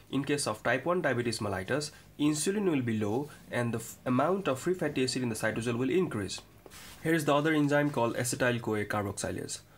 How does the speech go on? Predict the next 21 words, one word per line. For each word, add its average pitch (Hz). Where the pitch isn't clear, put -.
The 113
function 147
of 190
acetyl-CoA 131
carboxylase 107
is 147
to 147
convert 123
acetyl-CoA 131
into 123
malenyl-CoA. 107
The -
malenyl-CoA 135
will 151
inhibit 143
the 131
enzyme 123
carnitine 135
palmitoyl 117
transferase 104
one, 113